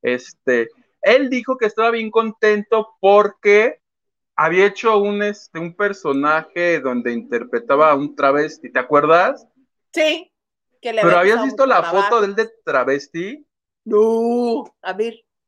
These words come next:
Speaker 2: grandota. Ay, veo el aro de luz.
Speaker 1: Ahí,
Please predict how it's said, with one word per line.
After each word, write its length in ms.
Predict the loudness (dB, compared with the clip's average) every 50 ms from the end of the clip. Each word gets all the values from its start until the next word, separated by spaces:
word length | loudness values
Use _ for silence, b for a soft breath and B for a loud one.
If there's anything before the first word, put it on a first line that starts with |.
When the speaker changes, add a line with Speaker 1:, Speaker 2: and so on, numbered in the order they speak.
| _ _ _ _ _ _ _ _ _ -14
Speaker 2:
grandota. 640 | -8 -6 -6 -6 -4 -4 -4 -4 -4 -6 -10 -12 -14 _ _ _ _ _ _ _ _ _ _ _ _ _ _ _ _ _ _ _ _ _ _ _ _ _ _ _ _ _ _ _ _ _ _ _ _ _ _ _ _ _ _ _ _
Ay, 260 | -20 -16 -16 -16 -14
veo 180 | -12 -10 -10 -10
el 140 | -8 -8 -8
aro 220 | -8 -8 -8 -10
de 100 | -10 -10
luz. 340 | -12 -16 -20 -20 -20 -20 _ _ _ _ _ _ _ _ _ -20 _ _ _ _ _ _ _ _ -6
Speaker 1:
Ahí, 440 | -2 -2 -2 -2 -2 -6 -8 -12